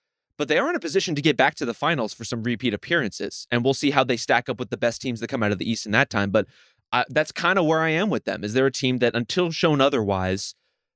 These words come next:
they've proven that they can get there. They've proven that they have the offense and the defense to get there, to get the stops, that they have the depth, that they have everything that they need in terms of the star power. Now it's up to the West to kinda show that anyone can challenge them in that capacity. And that's, that's kind of the mission of this offseason in a lot of ways, is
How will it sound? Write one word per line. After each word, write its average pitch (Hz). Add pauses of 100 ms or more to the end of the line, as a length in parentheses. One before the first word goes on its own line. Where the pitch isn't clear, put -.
(260)
they've 165
proven 180
that 151
they 160
can 156
get 143
there. -
They've 131
proven 165
that 139
they 123
have 110
the 117
offense 135
and 165
the 147
defense 101
to 104
get 92
there, 101
to 120
get 131
the -
stops, -
that 110
they 107
have 135
the 135
depth, 98
that 107
they 104
have 135 (320)
everything 170
that 151
they 127
need 120
in 127
terms 113
of 107
the 104
star 101
power. 104 (500)
Now 165
it's 233
up 262
to 220
the 160
West 147
to 147
kinda 139
show 135
that 120
anyone 127
can 110
challenge 104
them 92 (140)
in 113
that 101
capacity. 104
And 113
that's, 139
that's 156
kind 175
of 147
the 139
mission 139
of 120
this 117
offseason 107
in 98
a 101
lot 98
of 98
ways, 101
is 98